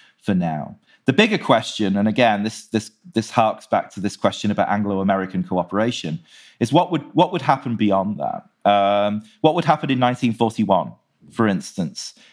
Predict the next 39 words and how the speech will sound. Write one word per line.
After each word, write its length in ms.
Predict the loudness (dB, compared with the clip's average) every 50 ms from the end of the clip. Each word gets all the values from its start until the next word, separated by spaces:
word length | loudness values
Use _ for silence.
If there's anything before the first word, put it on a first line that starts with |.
| _ -2
with 120 | -2 0
the 60 | 0
Germans 480 | 0 2 2 2 2 2 0 -2 -2 -4
in 80 | -4 -4
control 680 | -2 -2 -4 -2 0 2 2 2 2 0 0 -2 -2 -4
of 120 | -6 -4
the 80 | -2 -2
European 460 | 0 0 0 -2 -2 -2 -2 -2 -2
continent? 680 | 0 0 0 0 0 -2 -2 -2 0 0 -2 -4 -8 -14 _ _ _ _ _ _ _ _ 2
Um, 680 | 2 4 4 2 2 2 0 0 -2 -4 -6 -8 -12 _ 0
would 160 | 2 2 4
they 120 | 2 0 0
try 280 | 2 2 4 4 4
again? 460 | 2 2 2 2 2 2 0 -4 -8 -6
Would 140 | -6 -4 -2
there 80 | 0 0
be 120 | 0 0
a 40 | -2
second 400 | 0 0 0 0 0 0 -2 0
Battle 300 | 2 0 0 0 -2 -4
of 80 | -2 -2
Britain 400 | -2 -2 -2 -4 -6 -6 -6 -8 _ -4
that 140 | -4 -2
would 100 | -4 -4
take 260 | -2 -2 -2 -2 -2 -2
place 480 | 0 0 0 0 -2 -6 -10 -16 -18 _ _ -20 _ _ _ -2
in 140 | 0 2
nineteen 320 | 2 2 0 0 -2 -4 -2
forty-one, 480 | -2 -2 -2 -2 0 2 2 2 0
potentially 560 | -2 -4 -2 -2 -2 -2 -2 -2 0 0 2 2
under 220 | 0 0 0 0
much 440 | 0 0 0 -2 -2 -6 -10 -6 -2
more, 640 | 0 0 2 0 0 0 -2 -2 -2 -4 -6 -8 _ _ _ _ _ _ _ -2
uh, 400 | 0 0 2 0 0 -2 -2 0 0
advantageous 680 | -2 0 0 0 -2 0 0 -2 -2 -2 -2 -6 -4
circumstances 680 | -2 -2 -2 -2 -4 -6 -4 -2 -2 -2 -4 -6 -12 -12
for 100 | -8 -4
the 100 | -4 -4
Germans, 640 | -2 -2 -2 -2 -2 -4 -6 -10 -14 -20 -20 -20